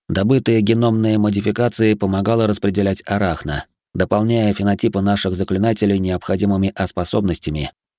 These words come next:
а часть дублей откладывая про запас, на случай замены носителя. Я не лез в этот сложный процесс,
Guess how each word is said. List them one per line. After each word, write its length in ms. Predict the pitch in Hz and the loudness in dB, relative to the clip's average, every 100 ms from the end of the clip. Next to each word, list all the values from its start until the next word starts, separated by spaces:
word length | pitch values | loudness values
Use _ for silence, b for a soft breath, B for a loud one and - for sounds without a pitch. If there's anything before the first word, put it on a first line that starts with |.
| _ | _
а 140 | 82 | -6
часть 380 | 76 139 139 - | 0 0 -2 -4
дублей 400 | 104 127 120 120 - | 0 0 2 0 0
откладывая 580 | 104 - 98 98 95 | -4 -2 -2 0 -2
про 140 | 95 92 | -2 -2
запас, 480 | 101 98 69 - - _ _ _ - | -2 -4 -6 -8 -12 _ _ _ -6
на 140 | 87 | -4
случай 300 | - 92 95 | 0 0 0
замены 380 | 92 98 92 87 | 0 0 0 0
носителя. 560 | 90 - 78 69 65 - _ _ _ _ _ - | -2 -2 -4 -4 -8 -12 _ _ _ _ _ -4
Я 220 | 127 104 | 0 0
не 160 | 95 107 | 2 2
лез 240 | 123 104 | 2 0
в 40 | 80 | -4
этот 180 | 80 | -6
сложный 340 | - 90 85 90 | -2 -2 -2 -2
процесс, 480 | 90 - 85 76 | -2 -2 -4 -4